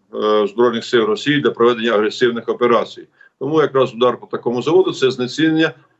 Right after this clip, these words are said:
якраз тих зусиль, які вони сьогодні намагаються замістити в плані,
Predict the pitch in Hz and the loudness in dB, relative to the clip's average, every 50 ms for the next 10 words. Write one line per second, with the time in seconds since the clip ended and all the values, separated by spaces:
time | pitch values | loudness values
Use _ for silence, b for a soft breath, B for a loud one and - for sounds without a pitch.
0 | _ - 120 123 120 - 143 139 131 139 120 _ 151 131 110 113 120 117 - 147 | _ 0 0 0 2 2 0 0 0 -2 -8 _ -8 -8 -8 -8 -12 -8 -8 -8
1 | 151 143 143 143 139 131 127 131 127 127 - 123 117 120 131 135 135 131 120 117 | -4 -4 -6 -4 -2 -4 -2 -2 -4 -4 0 0 2 2 2 2 0 -4 -2 -2
2 | 113 117 120 127 131 127 127 - - 131 127 131 _ _ _ _ _ - 120 127 | 0 2 2 2 2 0 -2 0 -2 -2 -2 -2 _ _ _ _ _ -8 -2 -2
3 | 156 165 180 190 180 - - _ 143 131 123 123 - 135 135 147 143 143 _ _ | -2 0 0 -4 -4 -6 -8 _ 0 0 0 2 0 -4 -4 -4 -6 -12 _ _
4 | _ _ _ - 123 127 131 143 165 170 175 - | _ _ _ -2 0 0 0 0 -2 -4 -6 -8